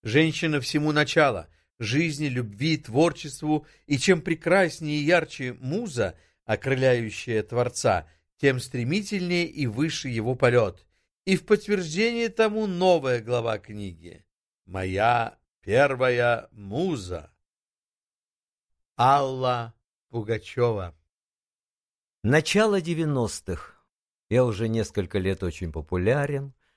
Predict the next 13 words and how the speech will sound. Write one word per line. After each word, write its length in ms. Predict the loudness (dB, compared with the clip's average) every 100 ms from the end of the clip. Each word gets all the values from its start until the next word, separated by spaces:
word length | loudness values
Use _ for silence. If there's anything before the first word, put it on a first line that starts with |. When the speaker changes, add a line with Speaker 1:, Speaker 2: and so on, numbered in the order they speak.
| _
Speaker 2:
Концерты, 800 | -4 -2 0 2 2 2 -6 -10 -6
аншлаги, 840 | -6 -4 0 0 0 -2 -8 -16 -8
гастроли, 640 | -2 -2 0 2 2 2
поклонники. 840 | 0 -4 0 2 2 0 -4 -6 -12 -14 _ 0
Я 160 | 0
приезжаю 680 | 2 0 0 0 -2 -2 -4
в 60 |
Ялту. 680 | -2 0 2 0 -4 -14 -14
Летний 540 | 0 2 2 2 -2 -2
театр, 580 | 0 0 2 0 -2 -2
полный 540 | 4 6 4 0 -6
зал 300 | -4 -4 -4
народа. 460 | -6 -6 -4 -6